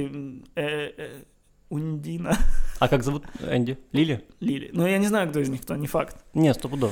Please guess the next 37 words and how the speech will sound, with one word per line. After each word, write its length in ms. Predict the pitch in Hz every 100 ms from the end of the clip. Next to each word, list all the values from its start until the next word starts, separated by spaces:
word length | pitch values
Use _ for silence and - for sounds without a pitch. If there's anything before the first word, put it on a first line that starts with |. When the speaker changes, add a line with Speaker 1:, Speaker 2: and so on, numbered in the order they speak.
| 104
Speaker 1:
Ну, 120 | 185
я 140 | 170
догадываюсь, 440 | 175 185 190 160 143
почему 500 | 135 160 156 147 139 - _ _ _ _ _ _ _
одна 320 | 147 147 165 160
из 160 | 160
них, 140 | 170 147
я 120 | 156
уже 100 | 170
запутался, 480 | 170 165 151 151 160
кто 560 | - 175 139 127 -
продолжает 480 | - 131 160 156 151
снимать 280 | 147 151 156
"Матрицу", 380 | 180 220 196 156
а 20 |
вторая, 500 | - 151 160 165 151
ну, 180 | 143 135
не 280 | 135 143 147
пошла 360 | 151 151 135 127
по 100 | 139
этому 240 | 139 139
пути, 200 | 156 202
потому 200 | 240 170
что 160 | 165 160
даже 160 | 165
если 160 | 170 170
посмотреть 420 | 160 165 160 160
на 60 | 165
них 180 | 156
уже 140 | 151 160
в 60 |
образе 320 | 151 151 147 147
женщин, 440 | 175 254 202 147
то 320 | 147 147 -
одна 380 | 151 160 170 156
из 120 | 143
них 240 | 147 135